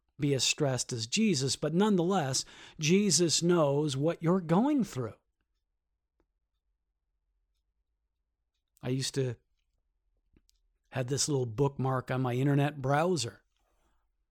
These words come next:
that would link to a live view from the Alaskan wilderness. And sometimes I'd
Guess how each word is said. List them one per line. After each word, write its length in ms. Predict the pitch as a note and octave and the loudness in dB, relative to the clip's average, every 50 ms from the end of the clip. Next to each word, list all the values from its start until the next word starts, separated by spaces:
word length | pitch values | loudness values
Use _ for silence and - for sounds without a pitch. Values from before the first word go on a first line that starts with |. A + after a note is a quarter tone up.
| _ _ _ _ _ _ _ _ _ _ - | _ _ _ _ _ _ _ _ _ _ -6
that 220 | C3+ D3 C#3+ C3 | -4 -2 -2 -2
would 140 | C#3 C#3+ C#3 | -2 0 0
link 280 | D3+ D3+ D#3+ D#3+ E3 D3+ | 2 2 2 2 2 0
to 160 | - D#3+ D#3 | 0 0 2
a 20 | C#3 | 2
live 480 | C3 C3 C#3 D3 D#3+ D#3+ D#3+ D#3 D3 | 2 0 0 0 0 -2 -2 -2 -4
view 420 | B2+ A2+ B2 C3+ D#3 E3 E3 E3 D#3+ | -4 -6 -4 0 2 4 4 4 2
from 240 | C3+ - D3+ C#3 | 2 0 -2 0
the 80 | C#3 C#3 | 0 0
Alaskan 680 | C3+ C#3 D3+ D3+ D#3 D#3+ D3+ - - - E3 D3+ D3+ D3+ | 0 0 0 0 0 0 -2 -2 -2 0 0 0 0 2
wilderness. 680 | D#3+ F3 G3 F#3 E3+ C#3+ A#2+ - - - - - - - _ _ _ _ _ _ _ _ _ _ _ _ _ _ _ _ _ _ _ _ _ _ _ _ _ _ _ _ _ _ _ _ _ _ _ _ _ _ _ _ _ _ _ - | 2 2 2 0 0 -2 -4 -6 -10 -14 -18 -20 -20 -20 _ _ _ _ _ _ _ _ _ _ _ _ _ _ _ _ _ _ _ _ _ _ _ _ _ _ _ _ _ _ _ _ _ _ _ _ _ _ _ _ _ _ _ -10
And 100 | C3 B2 | -6 -4
sometimes 720 | - - D3 C#3+ C#3 - C#3+ C#3+ C#3+ C#3+ D3 C#3+ C#3+ B2 | -2 0 0 0 0 -2 -2 -2 -2 0 -2 -2 -2 -2
I'd 240 | B2+ C3+ C3 B2+ A#2+ | -2 -4 -4 -4 -6